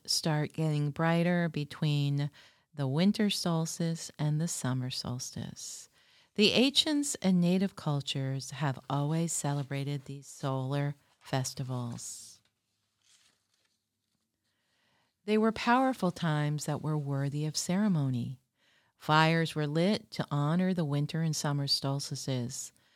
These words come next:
Thus, the tradition of lighting the Yule log derives from our pagan ancestors.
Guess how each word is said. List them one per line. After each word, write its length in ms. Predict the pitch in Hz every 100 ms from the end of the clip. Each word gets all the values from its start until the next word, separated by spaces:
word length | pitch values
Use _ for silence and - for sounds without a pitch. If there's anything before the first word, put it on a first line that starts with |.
| _ _
Thus, 400 | 156 180 196 214
the 140 | - 190
tradition 580 | - 170 165 - 160
of 160 | 156 147
lighting 540 | 143 135 143 151 151
the 80 | 147
Yule 320 | 151 160 226
log 420 | 202 135 127 127 -
derives 560 | 147 135 139 135 156
from 180 | - 151
our 160 | 156 143
pagan 420 | - 127 127 135
ancestors. 1000 | 143 156 160 139 120 - - 113 -